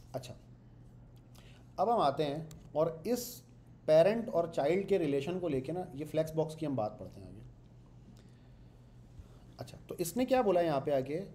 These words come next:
कि the main idea behind the flex layout is to give container, ये कंटेनर पता लग गया, give container the ability to alter its item,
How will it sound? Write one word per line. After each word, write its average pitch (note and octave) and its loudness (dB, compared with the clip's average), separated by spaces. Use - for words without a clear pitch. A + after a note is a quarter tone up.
कि D#3 -4
the D3 0
main G3+ 2
idea G3 4
behind F#3 2
the F#3+ -2
flex F3+ 0
layout C#3+ 0
is D3 -6
to D#3+ -2
give G3 4
container, D3+ 0
ये B2+ -4
कंटेनर D3+ 0
पता F3+ 4
लग F#3 2
गया, G3 2
give G3+ 4
container F#3 2
the G3+ 4
ability F#3 2
to F3 -6
alter E3 4
its F#3 2
item, A2+ -2